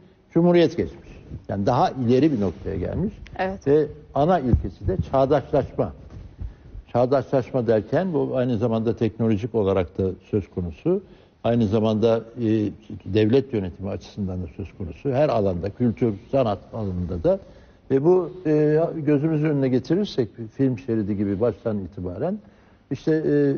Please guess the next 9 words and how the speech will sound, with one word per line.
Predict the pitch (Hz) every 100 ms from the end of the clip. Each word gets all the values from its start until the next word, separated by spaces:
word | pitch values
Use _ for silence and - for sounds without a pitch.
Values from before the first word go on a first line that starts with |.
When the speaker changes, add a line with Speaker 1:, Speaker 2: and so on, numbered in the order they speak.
| -
Speaker 1:
önce | 156 156 117 147 180 156
neyle | 147 135 117 - -
başlıyor | 110 92 - 90 82
bu | 170
iş? | 202 - - _ _ _ -
E, |
memleketi | 135 131 127 156 143 123 110 175 185 165 - 123
düşmandan | 127 - 135 113 113 185
kurtarmak. | 147 127 - 131 120 113